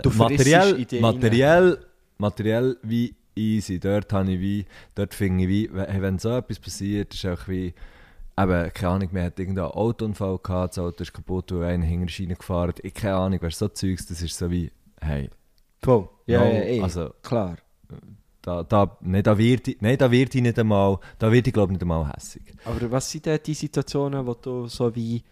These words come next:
Speaker 2: Es sind mehr, glaub ich, so persönliche Sachen. Weißt du, wenn du so wie merkst, du hast, ich ha-, wenn ich merke, ich habe irgendwie etwas verkackt, weil ich, äh, irgendwie zu wenig achtsam war, weil ich zwei Sachen, keine Ahnung, weil ich za-, zwei Sachen gleichzeitig können machen, wo ich schon von Anfang an gewusst, das geht nicht und so.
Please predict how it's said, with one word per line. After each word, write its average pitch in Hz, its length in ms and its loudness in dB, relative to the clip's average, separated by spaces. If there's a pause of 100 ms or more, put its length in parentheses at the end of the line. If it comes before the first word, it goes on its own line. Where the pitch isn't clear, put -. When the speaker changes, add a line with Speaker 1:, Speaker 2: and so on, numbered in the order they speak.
Speaker 2:
Es 123 200 0
sind 139 100 2
mehr, 143 140 6
glaub 147 220 4
ich, - 60 -6
so 139 200 2
persönliche 139 540 2
Sachen. 127 360 2
Weißt 120 180 0
du, 127 40 0
wenn 113 80 0
du 117 80 -8
so 123 240 0
wie 120 120 2
merkst, 120 480 0
du 131 140 2
hast, 113 260 0
ich 127 240 0
ha-, 113 160 -2
wenn 110 160 0
ich 135 220 0
merke, 120 340 -4
ich 110 60 -2
habe 107 160 0
irgendwie 107 220 -2
etwas 110 360 -4
verkackt, - 720 -4
weil 101 220 -2
ich, 107 140 0
äh, 85 580 -10 (320)
irgendwie 101 480 2
zu - 160 -14
wenig 104 240 2
achtsam 120 500 2
war, - 100 0
weil 117 580 2
ich 104 100 0
zwei 101 180 -2
Sachen, 95 600 -4
keine 120 160 0
Ahnung, 113 180 0
weil 98 80 0
ich 92 60 -2
za-, 101 300 -4
zwei 110 160 0
Sachen 92 280 -4
gleichzeitig 113 460 -8
können 95 340 -6
machen, 101 240 -6
wo 101 100 -4
ich 98 100 -6
schon 95 180 -4
von 98 120 -2
Anfang 92 280 0
an 90 120 -2
gewusst, - 280 -4
das - 140 -10
geht 113 320 -2
nicht 104 280 -2
und 101 140 -4
so. 95 200 -2